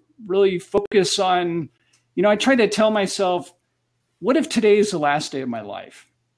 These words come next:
I need to live my life that way. And if I can live my life that way, then I can focus on what I'm really here to do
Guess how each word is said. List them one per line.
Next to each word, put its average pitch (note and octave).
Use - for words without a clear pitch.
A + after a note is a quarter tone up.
I D3+
need G#3
to F3
live F3
my E3
life D3+
that C3
way. A#2
And C3
if C3
I G3+
can G#3
live G3+
my G3
life E3+
that E3
way, C#3
then C3+
I D#3
can D#3
focus F#3+
on B2+
what F#3
I'm F#3
really E3
here E3
to D3
do C#3+